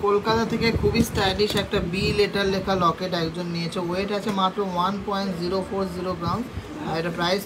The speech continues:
পড়েছে মাত্র আট হাজার ছশো টাকা। কর্ণাটকা থেকে খুব সুন্দর ডিজাইনের এক জোড়া শাখা নিয়েছেন একজন, ওয়েট আছে মাত্র তিন গ্রাম তিনশো সত্তর, আর এটা price পড়েছে আঠাশ হাজার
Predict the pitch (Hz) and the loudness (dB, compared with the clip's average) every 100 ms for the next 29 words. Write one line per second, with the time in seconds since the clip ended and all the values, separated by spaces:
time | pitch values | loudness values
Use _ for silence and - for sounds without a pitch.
0 | - 208 208 202 185 185 202 190 170 180 | 0 0 2 2 2 2 2 2 6 4
1 | 185 185 185 190 190 - 165 - 170 135 | 4 0 2 2 0 -2 -4 -4 -4 -4
2 | - 127 - - - - - - - - | -4 -8 -8 -8 -10 -12 -12 -14 -14 -8
3 | 196 196 214 220 233 226 226 233 226 214 | 0 2 4 4 4 4 4 4 2 0
4 | 214 220 220 226 214 208 214 202 196 196 | 0 0 0 0 -2 2 2 2 2 2
5 | 196 208 190 175 185 196 185 180 165 185 | 2 2 2 2 0 -2 0 0 2 2
6 | 190 180 - 180 214 170 - 151 208 - | 2 -2 -2 -2 -2 -4 -4 -4 -6 -6
7 | - - - - 208 214 220 226 214 196 | -10 -10 -4 2 4 4 4 4 4 2
8 | 190 - 220 - 214 214 208 202 208 220 | 2 2 -2 0 -2 0 2 4 6 4
9 | 220 196 190 208 196 185 170 - 196 226 | 2 0 0 0 0 -2 -2 0 0 0
10 | - - - - 165 170 175 180 175 202 | -6 -14 -14 -6 0 4 4 4 4 4
11 | 214 - 220 214 208 220 220 196 170 170 | 2 2 2 4 4 4 4 4 4 4
12 | 196 208 202 202 | 2 2 4 4